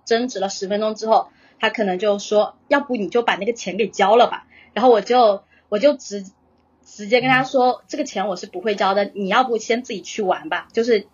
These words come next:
你站在这边会影响我发挥，我就直接把他打发走了。就是因为我觉得他站在我旁边只会让我觉得比较尴尬，然后他就是也会一直跟我说：“啊，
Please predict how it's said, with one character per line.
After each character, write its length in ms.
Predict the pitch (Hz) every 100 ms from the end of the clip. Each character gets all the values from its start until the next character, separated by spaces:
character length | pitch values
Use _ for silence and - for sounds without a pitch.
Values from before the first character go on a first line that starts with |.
| _ _ -
你 200 | 214 185
站 200 | 277 262
在 120 | 208
这 100 | 214
边 200 | 208 220
会 120 | 226
影 120 | 170
响 180 | 196 190
我 60 | 180
发 200 | 170 185
挥， 80 |
我 100 | 185
就 100 | 170
直 100 | 214
接 100 | 202
把 100 | 202
他 140 | - 196
打 200 | 185 165
发 180 | 175 185
走 200 | 185 -
了。 100 | - _ _ _ _ -
就 80 |
是 80 | 440
因 120 | 453 453
为 120 | 415
我 160 | 294
觉 140 | 208 214
得 60 |
他 180 | 233 330
站 160 | 330 339 -
在 80 |
我 80 | 220
旁 240 | 202 190 190
边 300 | 214 233 - _ _ _
只 160 | - 226
会 140 | 285
让 160 | 349 277
我 80 |
觉 120 | 208 196
得 80 |
比 100 | 233
较 140 | - 220
尴 280 | 220 226 240
尬， 200 | 226 196
然 160 | 190
后 380 | 214 254 220 196 - _ _
他 280 | - 285 262
就 120 | 269 277
是 180 | 247
也 120 | 226 196
会 140 | 254
一 80 | 285
直 100 | 233
跟 120 | 240
我 80 | 220
说 80 |
：“啊， 80 | 233